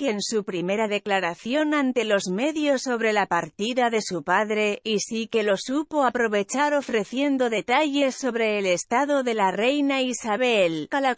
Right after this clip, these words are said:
consternación familiar y con efusivas palabras para honrar la memoria de su padre, pero el pueblo británico no la dejó pasar. Centenares de quejas llegaron hasta las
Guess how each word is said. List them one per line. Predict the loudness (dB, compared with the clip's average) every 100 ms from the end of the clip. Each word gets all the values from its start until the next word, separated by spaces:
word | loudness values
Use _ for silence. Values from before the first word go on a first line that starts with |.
| 0
consternación | -2 -2 -2 -2 -4 -2 -2 -2
familiar | -2 0 0 0 0 0 0
y | -2
con | 0 0
efusivas | 0 -2 -8 -6 -4 0 0 0
palabras | 0 2 2 2 2 2 0
para | 0 2 4 2
honrar | 2 2 2 2
la | 0
memoria | 0 0 0 0 0 0 0
de | -2
su | -4 0
padre, | 0 2 2 0 -2
pero | 2 4 4 4
el | 2
pueblo | 0 0 0 0 0
británico | 2 0 2 2 2 0 0
no | 0 0
la | 0
dejó | 0 -4 0 0
pasar. | 2 0 2 4 4 4 -2
Centenares | -8 -2 0 2 2 4 2 2 2
de | 2 0
quejas | 0 -2 -2 -4
llegaron | 0 0 2 0 0 0
hasta | -2 -2 0
las | 2 0